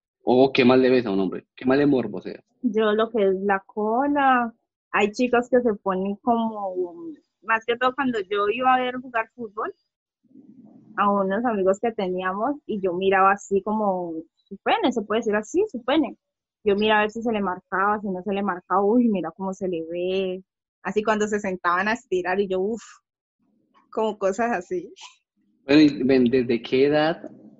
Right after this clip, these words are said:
Speaker 1: nace ese morbo y, y a qué edad te das cuenta que, que es un morbo y que no es simplemente como que una,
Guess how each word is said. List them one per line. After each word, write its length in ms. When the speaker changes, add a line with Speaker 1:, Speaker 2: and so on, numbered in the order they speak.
Speaker 1:
nace 720
ese 340
morbo 500
y, 400
y 20
a 100
qué 140
edad 180
te 100
das 200
cuenta 460
que, 240
que 260
es 140
un 140
morbo 280
y 60
que 120
no 80
es 60
simplemente 720
como 280
que 220
una, 540